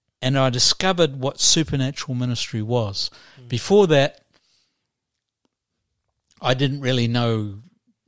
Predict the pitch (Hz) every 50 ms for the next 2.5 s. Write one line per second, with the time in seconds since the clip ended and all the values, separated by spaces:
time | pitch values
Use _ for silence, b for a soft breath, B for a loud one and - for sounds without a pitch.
0 | _ _ - - 127 - - 131 - - - 135 117 - 117 110 113 - _ -
1 | - 156 156 139 127 - 139 135 - - 110 - - 127 104 113 107 110 107 101
2 | - - - 110 101 98 98 98 104 113